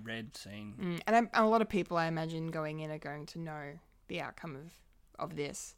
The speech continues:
Speaker 1: Yeah.
Speaker 2: But I've actually never seen, like, I'm not big on, I like murder mysteries, but I don't, I don't go out of my way to watch them, so.
Speaker 1: It's more classic, uh,
Speaker 2: Yeah.
Speaker 1: murder mysteries.
Speaker 2: Yeah. So I've, I've actually never read or seen anything so,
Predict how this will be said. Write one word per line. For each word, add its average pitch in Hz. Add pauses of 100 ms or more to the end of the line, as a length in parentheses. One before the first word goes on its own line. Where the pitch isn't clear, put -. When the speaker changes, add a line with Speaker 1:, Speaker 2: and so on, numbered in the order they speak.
(100)
Speaker 1:
Yeah. 165
Speaker 2:
But 180
I've 233
actually 190
never 196
seen, 185
like, 180
I'm 208
not -
big 190
on, 190 (100)
I 190
like 190
murder 233
mysteries, 240
but 196
I 175
don't, 175
I 175
don't 170
go 170
out 165
of 170
my 160
way 156
to 156
watch 160
them, 220
so. 165 (140)
Speaker 1:
It's -
more 240
classic, 135 (380)
uh, 247
Speaker 2:
Yeah. 214
Speaker 1:
murder 160
mysteries. 120
Speaker 2:
Yeah. 180 (120)
So -
I've, 180
I've 180
actually 175
never 170
read 165
or 165
seen 156
anything 156
so, -